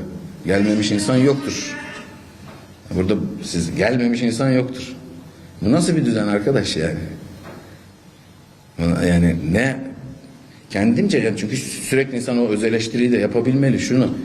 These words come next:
hata oldu mu? Tabii. Ben her seferinde şu konuda hata ettik. Kendimi değerlerken, puanlarken bile yüzde altmış, alt-, beş, yani altı buçuk not mu verdim,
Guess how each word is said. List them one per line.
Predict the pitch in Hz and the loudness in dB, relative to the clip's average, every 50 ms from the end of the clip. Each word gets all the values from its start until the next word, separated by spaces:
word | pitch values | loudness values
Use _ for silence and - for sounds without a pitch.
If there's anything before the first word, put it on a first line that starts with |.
| - - - | -8 -8 -6
hata | - 113 107 - 147 147 143 135 | -6 -2 0 2 2 2 2 2
oldu | 123 120 123 127 170 160 | 2 2 2 2 2 2
mu? | 131 - | 0 0
Tabii. | - 139 135 139 123 120 117 - - - - | 0 0 0 2 2 2 0 -2 -4 -4 -2
Ben | 117 120 | -2 -2
her | 120 123 139 143 | 0 0 0 0
seferinde | 143 - 131 113 113 113 110 117 113 131 127 - - - - - - - | 0 0 0 0 2 2 2 4 2 2 0 0 -4 -8 -12 -12 -12 -12
şu | - - - | -12 -4 -2
konuda | 143 139 131 123 117 | 0 2 2 2 0
hata | 117 113 123 131 123 | 0 -2 -2 -2 -2
ettik. | 117 - - - - - | -2 -4 -6 -8 -6 -2
Kendimi | - 120 127 135 143 151 139 | 0 2 2 2 2 2 2
değerlerken, | 131 131 135 135 139 139 139 - - 120 107 - - | 2 2 2 2 0 0 -2 -2 -4 -6 -8 -6 -4
puanlarken | - 127 131 139 156 156 165 165 156 156 151 139 117 113 | 0 0 2 2 2 2 2 2 0 0 0 0 2 2
bile | 120 131 147 135 - - - - - - - - - - | 2 2 2 0 -2 -6 -10 -14 -14 -16 -16 -18 -8 -6
yüzde | 110 113 117 135 | -4 0 0 2
altmış, | 131 131 123 - 143 139 - - - - 123 | 0 0 -2 -4 -4 -4 -4 -4 -4 -4 -4
alt-, | 117 117 - - - - - - 65 - - - - | -4 -4 -6 -8 -10 -8 -8 -6 -6 -4 -2 0 2
beş, | 123 135 135 - - - - - - 110 107 101 101 92 - 101 101 98 95 | 2 2 2 0 -4 -8 -10 -8 -6 -4 0 0 2 0 0 0 -2 -2 0
yani | 92 90 | 0 2
altı | 92 98 107 101 - - 151 | 2 2 2 0 0 -2 -2
buçuk | 151 - - - | -2 -2 -2 0
not | 117 120 262 - - | 2 2 2 2 2
mu | 120 104 | 2 2
verdim, | 98 87 87 87 | 2 2 2 0